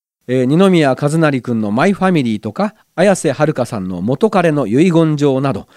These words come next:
最近は謎解きドラマが多かったですよね。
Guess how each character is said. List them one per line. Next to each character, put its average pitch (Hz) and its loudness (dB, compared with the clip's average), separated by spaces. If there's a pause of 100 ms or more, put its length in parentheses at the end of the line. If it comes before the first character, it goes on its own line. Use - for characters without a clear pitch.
最 143 -2
近 131 -2
は 113 -2
謎 113 -2
解 160 -2
き 156 -4
ド 156 2
ラ 151 2
マ 120 -4
が 98 -8
多 160 4
か 147 -4
っ - -14
た 110 -8
で 104 -6
す - -10
よ 92 -4
ね。 156 -4